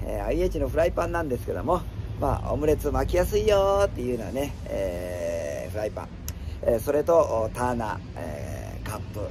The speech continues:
そして包丁、ね。そして、えー、チーズグレーター。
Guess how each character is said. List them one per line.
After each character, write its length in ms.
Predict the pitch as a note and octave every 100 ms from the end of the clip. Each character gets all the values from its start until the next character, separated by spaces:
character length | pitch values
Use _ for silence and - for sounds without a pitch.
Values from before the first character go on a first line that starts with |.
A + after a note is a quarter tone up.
| -
そ 80 | F2
し 100 | F2+
て 280 | - F#3+ F#3 - - - -
包 340 | - C#3 E3
丁、 440 | E3 - C#3+ A#2+ - - -
ね。 220 | D3 E3 - - - - - -
そ 160 | - A2+
し 80 | -
て、 640 | G3 G3+ C#3+ C#3 A#2 G#2
え 0 |
ー、 40 | -
チ 140 | G3+
ー 80 | A3
ズ 100 | G#3+
グ 120 | D#3
レ 120 | F#3
ー 60 | D#3+
タ 100 | -
ー。 120 | -